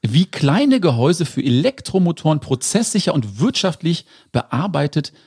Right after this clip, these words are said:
werden mit unserem Kunden Felix Mull. Er hat über die Herstellung von kleinen Gehäusen von E-Bike-Motoren gesprochen. Und als wir so die Zahlen gehört haben, wie viele E-Bike-Motoren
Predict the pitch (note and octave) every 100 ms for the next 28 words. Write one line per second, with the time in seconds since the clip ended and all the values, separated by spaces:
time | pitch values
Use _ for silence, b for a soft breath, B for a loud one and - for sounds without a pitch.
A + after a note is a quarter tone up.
0 | b A2+ B2+ C#3+ C3 - C3 B2 B2 F#3
1 | F3+ - D#3 B2+ - A#2 D3+ E4+ - B
2 | B B B - C3 C#3+ C3 A#2+ A#2 -
3 | G#2 C#3+ G#3 F3 D#3 - C3+ - C#3 A#3+
4 | A3+ F3 A#2 A2+ G3+ G3 - C#3 - -
5 | B3 B3+ D3+ A2+ G#2+ - _ _ - A2+
6 | - G#2+ A2 G#2 - A2 - D3 B B
7 | B B - A#2+ - A#2 C3 G#2+ A2 G#2
8 | - G2+ C#3+ D#3+ D3 D#3 - C#3 D3 C#3+
9 | G#2+ A#2+ D#3 - C3+ A#2 - _ - A#3
10 | G#3+ A2+ G#2+ - G#2+ G#2+ - A2 G2+ F#2+